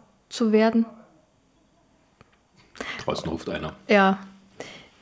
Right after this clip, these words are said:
Speaker 1: Leute,
Speaker 2: Du
Speaker 1: auf-
Speaker 2: machst ja nicht mit.
Speaker 1: Richtig. <laughs> Äh, ja, also einfach von einem anderen Mann angefasst zu werden, mm, ist das, das klingt jetzt vielleicht irgendwie so ein bisschen heftig, äh, aber es ist halt wirklich schön, wenn man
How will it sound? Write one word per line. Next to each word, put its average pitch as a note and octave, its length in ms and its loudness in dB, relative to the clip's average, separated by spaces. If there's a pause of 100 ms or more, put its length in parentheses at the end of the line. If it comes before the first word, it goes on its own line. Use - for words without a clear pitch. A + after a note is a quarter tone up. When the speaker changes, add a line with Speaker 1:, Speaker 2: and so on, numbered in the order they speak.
(200)
Speaker 1:
Leute, G2+ 420 0
Speaker 2:
Du A#2 80 6
Speaker 1:
auf- C3+ 60 8
Speaker 2:
machst D#3 220 6
ja E3+ 100 6
nicht D3 260 6
mit. A2+ 540 6
Speaker 1:
Richtig. G3+ 360 0
<laughs> A#3+ 60 8 (840)
Äh, G3 320 8
ja, G3+ 200 6 (120)
also G#3 200 8
einfach A3+ 280 4
von A3+ 140 8
einem A3 120 8
anderen A3 300 6
Mann G#3 240 6
angefasst B3+ 540 2
zu A3+ 160 2
werden, G#3+ 340 6 (600)
mm, F#3+ 220 2 (180)
ist - 180 -2
das, - 160 2 (100)
das - 220 -2
klingt G#3+ 220 6
jetzt G3+ 180 6
vielleicht G3 420 2
irgendwie G3+ 220 6
so G3 60 6
ein F#3+ 80 8
bisschen F#3+ 420 2 (120)
heftig, A#3+ 680 6
äh, G3+ 400 4
aber G3 160 6
es G3 80 2
ist - 160 4
halt G3+ 300 4
wirklich A3 280 4
schön, G#3+ 260 8
wenn G3 120 6
man F#3+ 280 4